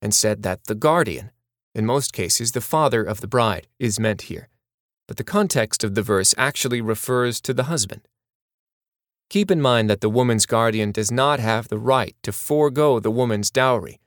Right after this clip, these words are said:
or any part of it. She alone has that right.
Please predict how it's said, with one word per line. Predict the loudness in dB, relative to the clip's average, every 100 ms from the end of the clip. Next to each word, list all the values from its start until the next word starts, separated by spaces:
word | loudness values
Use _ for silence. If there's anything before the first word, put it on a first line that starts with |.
| -4
or | 2 2
any | 2 -2
part | -2 0 0
of | -4
it. | -12 -20 _ _ _ _ _
She | -8 -4 -2
alone | 0 2 2 2 -2
has | -4 -2
that | -4 -4
right. | -4 -6